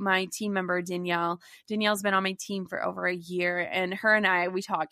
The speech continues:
every day. We're, like, always on Slack together. And I was like, "Danielle, I am so P M S-y. Like, I'm being so hard on Drew. I just don't understand it." And something she told me that really resonated with me is she's like, "A lot of times when you're angry at him,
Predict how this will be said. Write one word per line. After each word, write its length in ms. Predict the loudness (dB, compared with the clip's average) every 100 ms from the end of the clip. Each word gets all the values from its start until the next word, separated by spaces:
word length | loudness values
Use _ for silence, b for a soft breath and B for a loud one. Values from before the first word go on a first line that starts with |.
| 0
every 260 | 0 4 4
day. 400 | 6 6 4 2
We're, 160 | 2
like, 200 | 2 2 4
always 320 | 4 4 4
on 180 | 2 2
Slack 360 | 2 2 2
together. 480 | -4 2 2 4 2
And 160 | 0 0
I 80 | 0
was 80 |
like, 160 | -2 0
"Danielle, 500 | 4 6 8 8 6 0 B B B 0
I 140 | 4
am 200 | 4 2
so 360 | 2 6 6 6
P 200 | 6 6
M 140 | 8
S-y. 580 | 6 4 2 2 4 4
Like, 240 | 4 4
I'm 220 | 2 2 2
being 240 | 0 -2
so 300 | 2 4 6
hard 220 | 6 6
on 160 | 6 4
Drew. 260 | 0 2 4
I 80 |
just 240 | 2 -2 0
don't 220 | 0 2
understand 580 | -2 -4 -8 -6 -4 -2
it." 140 | -2
And 220 | -2 -4 -6 b b b
something 400 | 2 4 6 4
she 160 | 2
told 280 | -2 0 0
me 140 | 0 2
that 220 | 2 2
really 440 | 2 4 4 4 4 4
resonated 500 | 2 2 -4 -2 -2
with 200 | -2 -4
me 260 | -4 -2
is 160 | -2 -2
she's 300 | -6 -6 -2
like, 260 | -2 -2 _ _ _ b
"A 80 | b
lot 160 | 4 4
of 80 | 2
times 380 | 4 4 4
when 120 | 0 2
you're 160 | 2
angry 380 | 2 0 0 2
at 220 | 2 0
him, 520 | -2 -2 0 -2 -4